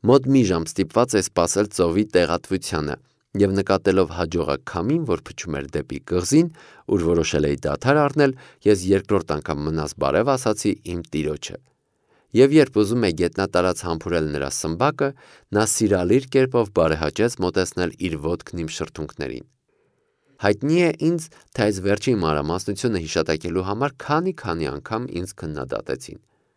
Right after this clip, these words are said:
Իմ այդ չարախոսներն անհավանական են համարում, որ մի այդպիսի պայծառ անձնավորություն կարող է նվաստացնել իրեն՝ ցույց տալու համար այդքան մեծ շնորհ ինձ պես ստորածին արարածի։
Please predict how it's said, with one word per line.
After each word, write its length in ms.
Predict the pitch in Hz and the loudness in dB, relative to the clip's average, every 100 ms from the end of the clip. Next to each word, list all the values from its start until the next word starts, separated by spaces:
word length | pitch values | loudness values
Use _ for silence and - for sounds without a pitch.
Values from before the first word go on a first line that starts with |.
| _ _ - - - | _ _ -20 -18 -2
Իմ 160 | 107 104 | 2 4
այդ 140 | 104 | 2
չարախոսներն 760 | - 87 90 - 98 151 160 139 | 2 2 2 2 0 2 4 4
անհավանական 720 | 117 120 113 117 107 87 69 | 2 2 0 0 0 -2 -4
են 120 | 69 | -8
համարում, 460 | 76 80 90 143 160 - - | -6 -2 2 2 2 -4 -4
որ 220 | - 104 | 4 6
մի 120 | 123 117 - | 6 2 2
այդպիսի 500 | 101 - 110 - 110 | 0 2 -2 0 -4
պայծառ 460 | - 90 80 80 71 | -2 -2 -2 -4 -4
անձնավորություն 760 | 78 80 92 110 131 131 175 | -6 -4 -2 0 -2 0 -2
կարող 280 | 156 92 95 | 2 2 2
է 60 | 92 | 2
նվաստացնել 800 | 82 78 78 76 71 90 120 | 0 -2 -2 -6 -6 -2 0
իրեն՝ 260 | 147 156 165 160 - - | 2 4 2 0 -12 -20
ցույց 280 | - 139 127 | 0 0 2
տալու 280 | 92 90 90 | 2 2 2
համար 340 | 113 147 160 - | 0 0 0 0
այդքան 460 | 98 - - 95 | -2 0 -4 -4
մեծ 260 | 87 82 - | -2 -4 -4
շնորհ 320 | - 131 151 - | -2 0 0 -2
ինձ 220 | 85 78 | -10 -8
պես 220 | - 117 | -2 -2
ստորածին 640 | - - 85 76 73 87 87 - | -2 -2 -2 -2 -4 -6 -6 -4
արարածի։ 600 | 85 78 73 69 - | -2 0 -2 -4 -8